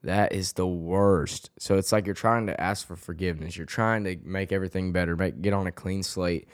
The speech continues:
with somebody, and you just get ignored completely. Like, they want no part of that. That is, that is a big pet peeve of mine. Invasions of personal space.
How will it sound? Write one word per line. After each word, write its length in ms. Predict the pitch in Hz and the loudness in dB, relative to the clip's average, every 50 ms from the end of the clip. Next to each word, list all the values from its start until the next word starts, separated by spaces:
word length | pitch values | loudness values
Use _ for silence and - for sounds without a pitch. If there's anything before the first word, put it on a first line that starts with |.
| - - - - _ _ _ _ | -20 -20 -20 -20 _ _ _ _
with 160 | - 98 92 | -6 -4 -4
somebody, 580 | - - 104 98 98 87 90 92 87 85 85 - - _ - _ _ | -2 0 0 0 0 0 0 0 0 -2 -4 -6 -10 _ -20 _ _
and 120 | - 98 104 | -4 -2 -2
you 80 | 113 | 0
just 180 | 113 107 - - | -2 -4 -4 -2
get 120 | - 92 | -2 -2
ignored 840 | 87 90 85 90 90 92 98 104 110 104 90 78 69 67 - - - _ | 0 0 0 0 0 2 2 4 4 4 4 2 0 -2 -6 -10 -14 _
completely. 720 | - 85 82 85 - - - 110 113 104 - 58 80 76 | -8 -8 -8 -8 -8 -2 2 4 4 4 4 2 -2 -2
Like, 180 | 71 82 87 - - - - - | -2 -4 -6 -8 -10 -16 -16 -6
they 240 | 85 92 104 107 104 | 0 4 4 6 6
want 220 | 92 92 80 76 | 4 2 0 0
no 260 | 92 95 95 101 101 | 2 4 4 4 4
part 260 | 92 - - 95 95 90 | 4 2 0 2 2 2
of 60 | 85 | 0
that. 300 | 73 - 60 - - - _ _ _ - - | -2 -4 -6 -8 -12 -16 _ _ _ -4 6
That 280 | 101 107 110 107 - - | 8 8 8 8 6 0
is, 200 | 92 98 85 82 - 50 - - | -2 -2 -2 -4 -8 -12 -12 0
that 160 | - 95 98 90 | 4 4 4 4
is 80 | 90 | 4
a 40 | 87 | 0
big 200 | 80 85 85 82 | -2 -2 -2 -2
pet 180 | - 80 - - | -4 -4 -4 -2
peeve 220 | - 90 80 80 | -2 -2 -2 -2
of 60 | 78 | -2
mine. 340 | 82 87 95 92 95 95 90 - - _ _ _ _ _ _ _ _ _ _ _ _ _ _ _ _ - _ _ _ _ _ _ _ _ _ - | -2 0 2 4 2 2 0 -4 -10 _ _ _ _ _ _ _ _ _ _ _ _ _ _ _ _ -20 _ _ _ _ _ _ _ _ _ -4
Invasions 760 | - 98 95 85 73 110 110 127 143 151 165 156 147 139 - | -2 -2 -2 0 4 6 8 8 8 6 4 0 0 0 0
of 200 | 98 - - - | -2 -2 0 2
personal 420 | - 107 107 107 - - 104 92 | 4 4 4 4 2 0 -2 -2
space. 600 | 87 - - - 101 87 71 62 - - - - | -2 -4 0 0 2 2 2 -2 -6 -8 -10 -12